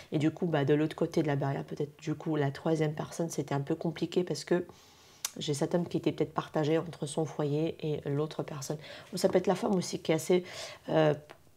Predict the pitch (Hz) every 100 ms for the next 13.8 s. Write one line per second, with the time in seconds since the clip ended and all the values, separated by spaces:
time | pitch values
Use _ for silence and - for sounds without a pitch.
0 | - 185 175 180 185 156 - 170 170 165
1 | 180 156 147 - 185 151 156 - - 151
2 | 139 139 196 226 - - - - 180 180
3 | 156 143 139 151 180 180 147 139 185 160
4 | 147 185 165 151 - 139 - 165 - 170
5 | - 180 - 170 156 147 147 139 143 -
6 | 156 160 156 - - 151 139 151 147 151
7 | 165 151 165 160 151 160 151 143 151 147
8 | 143 - 139 147 165 139 139 143 - 151
9 | 135 139 135 135 - - - - - -
10 | - - 269 160 151 160 170 156 147 156
11 | 156 160 139 135 160 160 135 - - -
12 | 175 156 147 139 - - 180 165 147 143
13 | 175 147 - 143 143 127 127 -